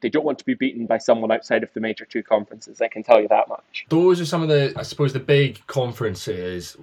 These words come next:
Speaker 2: with, which have a huge num-, huge amount of implication on,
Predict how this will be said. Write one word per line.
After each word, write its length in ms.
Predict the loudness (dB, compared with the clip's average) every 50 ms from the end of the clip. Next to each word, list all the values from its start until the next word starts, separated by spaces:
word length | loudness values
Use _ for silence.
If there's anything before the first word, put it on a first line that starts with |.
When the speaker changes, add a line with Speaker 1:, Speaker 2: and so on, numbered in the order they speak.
| -20 _ _
Speaker 2:
with, 420 | -8 -8 -6 -6 -6 -10 -12 -10 -10
which 160 | -10 -8 -6
have 120 | -6 -8 -8
a 40 |
huge 360 | -8 -8 -6 -6 -6 -4 -4 -6
num-, 400 | -6 -6 -4 -4 -4 -4 -4 -8
huge 240 | -4 -2 0 0
amount 160 | 0 -2 -4 -4
of 80 | -4
implication 720 | -6 -8 -8 -12 -8 -6 -6 -4 -4 -6 -10 -12 -12 -12 -10
on, 440 | -10 -8 -6 -6 -6 -8 -10 -12